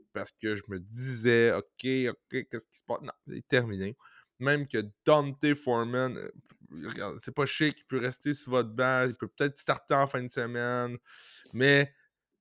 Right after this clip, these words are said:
ça fait mal, c'est un match-up qui est difficile, c'est un flex que je suis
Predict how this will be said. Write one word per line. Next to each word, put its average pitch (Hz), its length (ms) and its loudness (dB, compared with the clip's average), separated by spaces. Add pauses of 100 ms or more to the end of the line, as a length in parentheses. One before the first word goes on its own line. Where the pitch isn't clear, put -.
(100)
ça - 1000 -8
fait 104 240 -4
mal, 127 500 2
c'est 135 140 -8
un 104 40 -8
match-up 107 480 -10
qui 104 120 -14
est 101 120 -10
difficile, 139 800 4
c'est 135 160 -4
un 113 100 2
flex - 540 -4 (440)
que 113 100 -2
je - 80 -8
suis - 240 -10